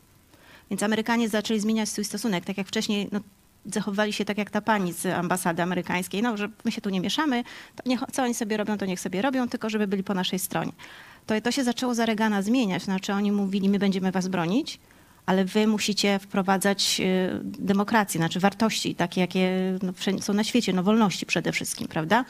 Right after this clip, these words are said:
Więc to się za Reagana zaczęło zmieniać i tutaj ten film, wydaje mi się, no, troszeczkę to tak fałszywie pokazuje. Znaczy, no, akurat z tym się nie zgadzam i,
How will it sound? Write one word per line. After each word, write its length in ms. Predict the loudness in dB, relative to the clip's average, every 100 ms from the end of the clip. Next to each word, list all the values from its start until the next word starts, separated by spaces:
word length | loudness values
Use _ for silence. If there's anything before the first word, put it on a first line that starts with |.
| -8 -14 -6
Więc 100 | -2
to 80 | 0
się 160 | 0 2
za 100 | 2
Reagana 340 | 2 2 2
zaczęło 380 | 0 2 2 2
zmieniać 560 | 2 2 0 -2 -2 -2
i 160 | -2
tutaj 260 | -2 -2 0
ten 160 | -2
film, 200 | -2 0
wydaje 280 | 2 2 2
mi 100 | 0
się, 140 | 0 -2
no, 120 | -2
troszeczkę 440 | -4 -4 -4 -2 -2
to 100 | 0
tak 220 | -2 -2
fałszywie 440 | -4 0 2 2
pokazuje. 560 | 0 0 0 2 0 -2 -6 -16
Znaczy, 300 | -6 -2 0
no, 120 | 2 2 0
akurat 280 | 2 0
z 20 | 2
tym 100 | 2
się 120 | 2
nie 120 | 2
zgadzam 480 | 2 2 4 2 2
i, 140 | 0